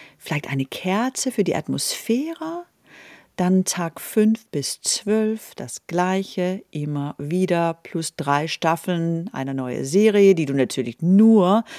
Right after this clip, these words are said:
zum Abschalten angefangen hast. Tag dreizehn, oh Gott,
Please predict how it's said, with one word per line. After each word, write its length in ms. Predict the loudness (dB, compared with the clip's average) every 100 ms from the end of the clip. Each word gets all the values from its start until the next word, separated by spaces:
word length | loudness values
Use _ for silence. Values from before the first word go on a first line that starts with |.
| -18 -20 -8
zum 160 | -6 0
Abschalten 720 | 0 0 -4 -4 -6 -8 -10 -10 -6
angefangen 580 | -4 -4 -8 -12 -12 -8
hast. 360 | -8 -8 -12 -18 -20 -20 -20 -20 _ _
Tag 240 | -4 -2 0
dreizehn, 580 | 2 2 2 2 2 0 _ _ -10
oh 80 | -8
Gott, 420 | -6 -8 -8 -10